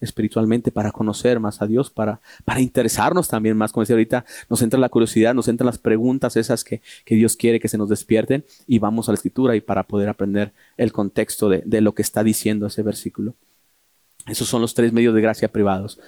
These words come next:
la, la oración, la lectura de la palabra y la meditación. Pero también menciona, este, medios de gracia públicos. Y el, uno de ellos es, es el congregarse, congregarse juntos para adorar. Como sabemos, esto tiene un propósito, ¿va?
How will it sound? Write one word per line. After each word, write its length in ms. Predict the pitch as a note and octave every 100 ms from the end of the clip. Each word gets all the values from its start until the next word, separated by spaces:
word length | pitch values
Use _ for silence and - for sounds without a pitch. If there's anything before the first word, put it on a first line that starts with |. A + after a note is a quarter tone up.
| - - -
la, 300 | F#2+ F2+ - _ _
la 200 | A2 G#2
oración, 640 | G#2 G#2+ F#2+ - C#3+ D#3+ - _ _ _ -
la 120 | A#2
lectura 300 | G#2+ B2+ B2+
de 80 | A#2+
la 80 |
palabra 560 | A2 G2+ B2 C#3+ D3+ - _ _
y 100 | A#2+
la 120 | A2
meditación. 560 | G2+ G2+ G#2+ G#2 C#3 D3
Pero 160 | D3+
también 240 | E3 D#3 F#3
menciona, 440 | F#3+ F#3 F#3+ F3 - - -
este, 600 | C3+ - C3 B2 A#2 A#2 A2+ -
medios 280 | C#3 D#3+ F3
de 60 | D3
gracia 300 | E3+ F#3 G3
públicos. 680 | G3+ A#3+ A#3 F#3 E3+ - - _ - - - - - - _ -
Y 380 | F3 F3 E3
el, 220 | D#3+ D3 C#3 A2+ - C3+ D3+
uno 200 | E3+ E3+
de 80 | E3
ellos 200 | F3 E3+
es, 260 | D#3+ -
es 200 | - -
el 100 | D#3+
congregarse, 800 | D#3+ D3 C3+ B2 B2+ A#2+ - G#2
congregarse 560 | - C3 C3+ C3+ D#3+ F#3
juntos 420 | F3 F3+ F3+ C3
para 200 | - G#2+
adorar. 260 | G2+ F#2+ -
Como 160 | A2+
sabemos, 460 | B2 C3 D#3+ F3 - _ - -
esto 240 | A#2+ -
tiene 180 | - C#3+
un 60 | C3+
propósito, 500 | A#2+ A2+ A2 - G2+
¿va? 180 | G#2